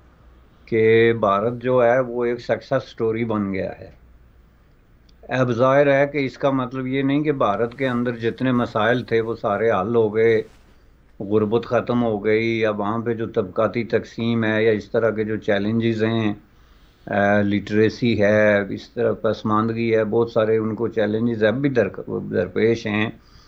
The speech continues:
और definitely उन सब का मुकाबला करने के लिए और उनको मुकम्मल तौर पे ख़त्म करने के लिए भारत की जो मौजूदा सोसाइटी है इसको एक तरक्की याफ्ता सोसाइटी में बदलना ज़रूरी है। यही फ़र्क है,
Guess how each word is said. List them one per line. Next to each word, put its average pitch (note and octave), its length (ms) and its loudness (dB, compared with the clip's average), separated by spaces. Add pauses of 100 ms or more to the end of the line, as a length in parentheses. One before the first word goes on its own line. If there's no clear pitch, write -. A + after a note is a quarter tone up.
(360)
और A#2+ 160 4
definitely D3 760 2
उन D3+ 220 2
सब C#3+ 300 -2
का D3+ 140 0
मुकाबला C3 500 -2
करने B2 400 -6
के A#2+ 120 -6
लिए G#2 480 -6 (600)
और C3 180 0
उनको D#3 480 2
मुकम्मल D#3+ 480 0
तौर E3+ 280 0
पे D#3 140 -2
ख़त्म C#3 340 -2
करने C#3 340 -2
के C#3+ 100 -2
लिए C3+ 440 2
भारत C3+ 540 0
की D#3 120 -4
जो C#3+ 200 0
मौजूदा C3 480 0
सोसाइटी B2+ 580 -2
है D#3 180 2
इसको C#3+ 320 0
एक D3 160 -2
तरक्की C#3+ 360 0
याफ्ता D3+ 280 4
सोसाइटी B2+ 480 -4
में C#3 160 2
बदलना B2 520 0 (640)
ज़रूरी C#3+ 460 4
है। A2 320 -6
यही C#3+ 200 2
फ़र्क E3 360 0
है, C3 300 -2